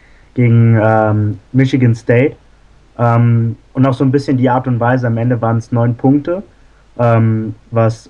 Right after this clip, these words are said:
deutlich ist für, für ein, für ein, ähm, Upset zwischen fünfzehn und zwölf. Ähm, was, was beeindruckend war bei diesem Highlight, ist die, ist die Art und Weise, äh, wie er entstanden ist, dass, dass Michigan State, ein Team,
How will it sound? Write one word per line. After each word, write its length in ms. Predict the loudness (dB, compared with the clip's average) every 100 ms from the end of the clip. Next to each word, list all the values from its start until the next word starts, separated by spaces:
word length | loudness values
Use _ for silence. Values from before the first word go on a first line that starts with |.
| -14
deutlich 500 | -4 2 2 0 -4
ist 200 | -4 -6
für, 260 | -4 0 0
für 220 | 0 -2
ein, 280 | 0 -2 -4
für 140 | -6 -4
ein, 260 | -2 -4
ähm, 500 | -4 -4 -4 -4 -6 -8 _ _ -4
Upset 480 | -4 -4 0 0 0
zwischen 360 | -2 -2 -2
fünfzehn 420 | 0 0 0 -2
und 160 | 0 -2
zwölf. 380 | 0 2 2 -2 -12 _ _ _ -4
Ähm, 680 | 0 2 2 0 0 -4 -8 _ _ _ _ _ _ _ -6
was, 400 | -2 0 -2 -6
was 300 | -4 -4 -8 -18
beeindruckend 760 | -6 -2 0 -2 -4 -4 -2 -2
war 160 | 0
bei 120 | 0
diesem 320 | -2 -4 -2 -2
Highlight, 360 | -2 -2 -4
ist 200 | -8 -8
die, 80 | -6
ist 300 | -6 -6 -4
die 240 | -2 0
Art 180 | -2 0
und 180 | 0 2
Weise, 440 | 2 2 0 -2 -4 -12 _ _ -20 -12
äh, 260 | -2 2 2
wie 140 | 2 2
er 100 | 2
entstanden 480 | -2 -4 -2 -2
ist, 280 | -2 -4 -6
dass, 240 | -6 -6 -4
dass 280 | -6 -2
Michigan 400 | -2 0 0 -2
State, 360 | -2 0 0 0
ein 120 | -2
Team, 340 | -2 -2 -2